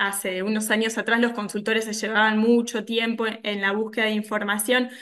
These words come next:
Hoy todo eso está mucho más democratizado y de libre acceso. Acá ofrecemos diferentes, eh, herramientas para que lo puedan,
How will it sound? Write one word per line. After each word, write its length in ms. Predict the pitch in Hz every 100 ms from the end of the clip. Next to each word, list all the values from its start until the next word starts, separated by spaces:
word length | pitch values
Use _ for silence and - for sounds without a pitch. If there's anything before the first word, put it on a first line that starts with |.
| - -
Hoy 160 | 233
todo 140 | 233 226
eso 280 | 220 220
está 380 | 220 220 214 226
mucho 380 | 233 214 226 226
más 160 | 220 214
democratizado 680 | 214 208 196 196 208 220
y 60 | 220
de 100 | 214
libre 260 | 214 220 226
acceso. 540 | 208 - 240 262 254 - - -
Acá 240 | 214 214
ofrecemos 420 | 220 220 214 220
diferentes, 720 | 214 214 196 208 214 226 226 - _ _ _ _
eh, 360 | - 196 190 190
herramientas 680 | 220 214 202 208 226 233 240
para 200 | 208 196
que 100 | 196
lo 120 | 190
puedan, 600 | 208 214 208 196 190 185